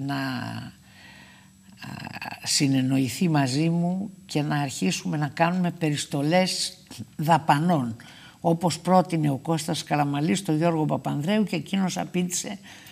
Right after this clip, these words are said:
«Λεφτά υπάρχουν». Έχουνε γίνει σφάλματα και από τις κυβερνήσεις και από τις αντιπολιτεύσεις. Φοβούμαι ότι στη χώρα μας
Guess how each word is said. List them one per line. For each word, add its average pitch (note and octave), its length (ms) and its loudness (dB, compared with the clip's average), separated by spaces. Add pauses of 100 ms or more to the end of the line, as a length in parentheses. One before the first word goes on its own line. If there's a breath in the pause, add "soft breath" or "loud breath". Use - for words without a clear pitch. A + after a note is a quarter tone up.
(180 loud breath)
«Λεφτά F3 380 4
υπάρχουν». D#3 600 4 (1300 loud breath)
Έχουνε G3 400 4
γίνει G3+ 320 6
σφάλματα C#3 880 0 (300)
και F#3+ 180 2
από G3+ 200 2
τις - 180 -4
κυβερνήσεις F3 760 2
και - 160 -4
από F#3+ 180 -4
τις - 140 -8
αντιπολιτεύσεις. B2 880 -6 (320 loud breath)
Φοβούμαι F#3+ 680 6
ότι D#3 240 0
στη - 180 -4
χώρα A#2+ 460 0
μας A2+ 340 -6